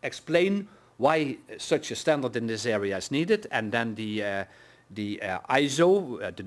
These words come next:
the national bodies that composed iso, vote on that and say whether you get, can start this standard or not.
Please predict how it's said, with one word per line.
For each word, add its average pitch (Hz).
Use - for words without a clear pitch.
the 107
national 123
bodies 127
that -
composed 117
iso, 156
vote 160
on 135
that 123
and 113
say 117
whether 110
you 120
get, -
can 107
start 127
this 110
standard 107
or 117
not. 107